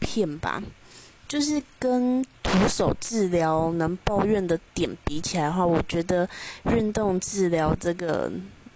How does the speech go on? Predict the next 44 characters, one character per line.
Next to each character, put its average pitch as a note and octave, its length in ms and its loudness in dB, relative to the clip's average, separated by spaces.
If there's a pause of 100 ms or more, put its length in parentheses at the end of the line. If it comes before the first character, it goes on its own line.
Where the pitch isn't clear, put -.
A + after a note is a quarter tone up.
(460)
没 F3+ 180 0
什 G3 180 0
么 D#3 100 0
好 F3+ 320 0
抱 E3 200 0
怨 E3 200 0
的。 F2 240 -2 (480)
像 E3+ 580 -2
徒 F3+ 180 -2
手 G3 180 0
治 A3 200 -2
疗 F3 140 2
能 E3+ 160 -2
抱 F#3 200 0
怨 F3+ 160 2
的， D#3+ 80 0
当 F3 120 0
然 E3 140 0
就 E3 100 2
是， E3 460 2 (360)
呃， D3+ 260 -2
很 D#3+ 240 0
多 B3+ 240 0
人 G3+ 280 2
会 A3 180 2
觉 E3 240 -2
得， E3+ 440 0 (1700)
呃， F3 280 0
跟 A#3+ 160 2
坊 D#3 320 -4
间 F#3+ 200 0
的 F3+ 120 2
那 E3+ 160 2
些 D#3+ 340 2 (120)
按 F3+ 120 0
摩 D3+ 400 0
啊， D3 720 -2
或 D3+ 180 0
者 D3+ 220 -2
是 D3+ 500 -2
整 - 220 -2
复 F3 240 0
推 D3+ 300 -2
拿 D3 360 -4